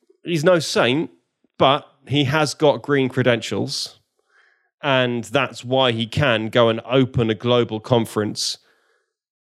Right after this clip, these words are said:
I think, genuinely, and say, "Let's, let's, let, come on, team, let's do this."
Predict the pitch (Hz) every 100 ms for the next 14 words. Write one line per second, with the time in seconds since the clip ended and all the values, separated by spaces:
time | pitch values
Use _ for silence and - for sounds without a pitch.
0 | _ 127 117 135 120 - 135 127 113 104
1 | 95 95 101 - 110 120 110 107 - -
2 | - - 117 117 120 - 113 110 131 110
3 | 98 117 101 104 98 110 98 - 107 -